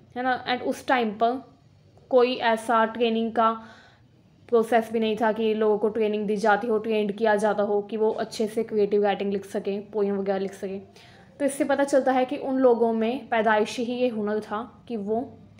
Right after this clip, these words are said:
शब्दों का इस तरीके से यूज़ करें कि वो एक पोएम का रूप ले लें, है ना। तो उस टाइम पर लोगों के अंदर ऐसी टैलेंट, ऐसा टैलेंट मौजूद था।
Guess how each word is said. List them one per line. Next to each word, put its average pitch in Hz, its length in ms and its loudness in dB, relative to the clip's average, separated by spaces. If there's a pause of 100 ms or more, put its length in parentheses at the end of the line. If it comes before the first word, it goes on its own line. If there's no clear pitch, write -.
(480)
शब्दों 240 420 0
का 285 400 -2
इस 247 160 -8
तरीके 254 280 0
से 254 140 -4
यूज़ 220 340 -4
करें 220 320 -2 (320)
कि 247 100 -4
वो 220 440 -2 (520)
एक 240 260 -2
पोएम 220 260 0
का 220 100 0
रूप 208 240 0
ले 196 140 -2
लें, 202 180 -6 (160)
है 285 60 -4
ना। 294 140 -4
तो 262 260 2
उस - 280 -6
टाइम 240 180 -4
पर 233 120 -6
लोगों 220 280 2
के 233 120 -4
अंदर 220 200 -4
ऐसी 214 400 -6 (880)
टैलेंट, 226 360 2
ऐसा 220 280 2
टैलेंट 226 280 0
मौजूद 202 360 0
था। - 260 -12